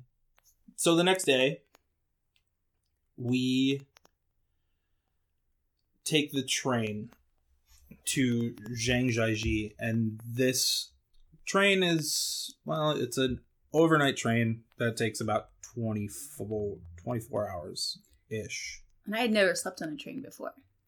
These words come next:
Speaker 1: Yeah, and I kind of pitched this before we had actually left the States, and she somehow agreed to do it. I normally try and take one train trip whenever I, well,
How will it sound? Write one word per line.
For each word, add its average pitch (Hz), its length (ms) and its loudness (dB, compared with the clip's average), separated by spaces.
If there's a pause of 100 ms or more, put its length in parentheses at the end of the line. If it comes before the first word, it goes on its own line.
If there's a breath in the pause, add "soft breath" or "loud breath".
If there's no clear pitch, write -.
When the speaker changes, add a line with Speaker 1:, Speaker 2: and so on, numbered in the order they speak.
Speaker 1:
Yeah, 160 500 6
and 160 80 2
I 160 80 4
kind 202 240 0
of 120 180 0
pitched - 360 -4
this 143 200 0
before 120 440 -2
we 113 120 0
had 117 100 0
actually 113 340 -2
left 113 280 -4
the 110 120 -4
States, 110 440 -2
and 110 200 -4
she 113 760 0 (1300)
somehow 160 520 4
agreed 107 340 -2
to - 140 -20
do 110 200 -2
it. 110 200 -6 (760)
I 160 520 6
normally 135 760 2 (1040)
try 135 300 4
and 120 340 2
take 117 240 -2
one 110 480 -2
train 110 340 -4
trip 110 340 -4 (1400)
whenever 113 460 2
I, 113 100 2
well, 113 560 -2